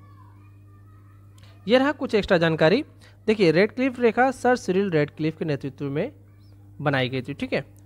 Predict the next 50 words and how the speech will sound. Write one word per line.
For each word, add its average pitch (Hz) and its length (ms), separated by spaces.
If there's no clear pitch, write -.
पन्द्रह 220 220
अगस्त 262 240
उन्नीस 208 180
सौ 214 80
सैंतालीस 156 400
को 185 100
यह 202 140
लागू 139 280
किया 147 180
गया 156 200
था। 196 140
फैक्ट 196 200
नंबर 285 160
थ्री, 262 240
भारत 170 320
और 208 160
पाकिस्तान, 175 640
पाकिस्तान 175 460
जो 185 140
पूर्वी 185 340
बांग्लादेश, 151 600
अब 175 120
बांग्लादेश 170 420
के 190 100
नाम 151 140
से 151 120
जाना 135 180
जाता 135 240
है, 190 200
अभी 190 220
जो 262 200
उन्नीस 240 340
सौ 233 60
इकहत्तर 185 320
के 226 100
पहले 160 360
ये 185 240
पूर्वी 175 340
पाकिस्तान 156 420
के 151 100
नाम 175 180
से - 140
जाना 131 160
जाता 120 220
था। 135 140
ठीक 254 220
है, 165 100
पश्चिमी 240 360
भाग 175 220
को 269 200